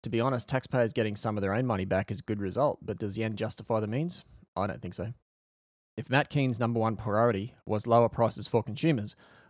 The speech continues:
why would he be implementing a floor price for new renewable projects? This is his long-term energy services agreement.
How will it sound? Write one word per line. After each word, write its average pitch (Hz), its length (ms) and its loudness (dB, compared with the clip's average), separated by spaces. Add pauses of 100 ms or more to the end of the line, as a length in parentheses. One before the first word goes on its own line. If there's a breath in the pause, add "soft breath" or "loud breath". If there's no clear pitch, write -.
why 113 200 6
would 117 140 2
he 113 100 2
be 98 180 -2
implementing 110 480 -2
a 104 60 -4
floor 147 260 8
price 107 460 -2 (140)
for 117 320 4
new 113 240 2
renewable 127 400 4
projects? 98 560 -2 (400)
This 104 120 0
is 101 120 -6
his 98 320 -4 (340 loud breath)
long-term 104 520 0
energy 104 280 -2
services 104 800 -2 (280)
agreement. 98 440 -2